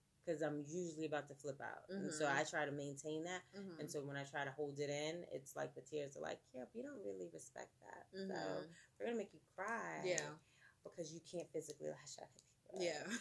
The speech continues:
Speaker 1: So, actually, it's been that. And then I, I, I gave a soft check via
Speaker 2: Mm-hmm.
Speaker 1: email to someone.
Speaker 2: Okay. I like soft check.
Speaker 1: Because I was just like, "What you're doing is neither helpful nor supportive. So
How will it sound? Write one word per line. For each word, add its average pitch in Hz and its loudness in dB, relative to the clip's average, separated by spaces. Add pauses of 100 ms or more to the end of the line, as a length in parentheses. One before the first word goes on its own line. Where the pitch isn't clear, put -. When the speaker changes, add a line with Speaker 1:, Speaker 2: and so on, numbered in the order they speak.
(360)
Speaker 1:
So, 220 12 (960)
actually, 214 6
it's 208 4
been 247 8
that. 214 8
And 180 4
then 190 4 (100)
I, 175 8 (120)
I, 180 6 (100)
I 180 -2
gave 226 2
a 226 -2
soft 165 -4
check - -4 (400)
via 156 4
Speaker 2:
Mm-hmm. - 2
Speaker 1:
email 165 4
to - -4
someone. - 4
Speaker 2:
Okay. 453 4 (240)
I 240 6
like 277 6
soft 240 4
check. 254 4
Speaker 1:
Because 202 6
I 180 12
was 170 6
just 175 0
like, 170 6 (140)
"What 165 2
you're 160 -2
doing 151 0
is 143 -6
neither 143 -4
helpful - -8
nor - -10
supportive. - -6
So - -6